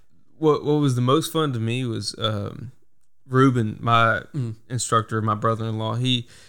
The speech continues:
Speaker 1: what has been my favorite part of, the, of this whole journey so far, I
Speaker 2: Uh-huh.
Speaker 1: guess you'd say, is, uh, he, I'm sure he did it intentionally.
Speaker 2: Uh-huh.
Speaker 1: He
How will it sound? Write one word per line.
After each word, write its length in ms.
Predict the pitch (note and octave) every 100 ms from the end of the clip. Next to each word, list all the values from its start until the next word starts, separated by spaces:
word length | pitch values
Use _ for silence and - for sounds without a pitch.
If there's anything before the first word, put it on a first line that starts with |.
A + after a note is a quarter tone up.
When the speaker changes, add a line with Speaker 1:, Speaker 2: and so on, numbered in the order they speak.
| - - - - - - - -
Speaker 1:
what 260 | D3 C#3 - - - - C3+
has 180 | C3+
been 160 | B2 B2+
my 140 | A#2+ C3
favorite 360 | - C3+ B2+
part 220 | C3+ C3
of, 80 | A#2+
the, 140 | A2 A2
of 140 | A2+
this 160 | A#2+ -
whole 380 | A#2+ A#2 A2+ C3
journey 400 | B2 B2+ B2+ B2+
so 160 | B2 B2+
far, 180 | C3+ B2+
I 40 |
Speaker 2:
Uh-huh. 100 | B2+
Speaker 1:
guess 160 | B2+ C3
you'd 160 | A#2+
say, 240 | - B2+ B2 - - - - - - - - -
is, 260 | B2+ A#2
uh, 300 | A#2 G#2 D2 C3 C#3+ - - - -
he, 640 | - C3 C#3 E3 D#3+ C3 - - - - - - - - - - - - - - - - - -
I'm 100 | F3+
sure 200 | D#3+ G3+
he 100 | D#3
did 160 | C#3 B2
it 40 |
intentionally. 640 | G2+ G#2+ A#2 A#2+ C#3 C#3 C#3+ -
Speaker 2:
Uh-huh. 100 | C#3 C3+
Speaker 1:
He 420 | D3 D3+ C#3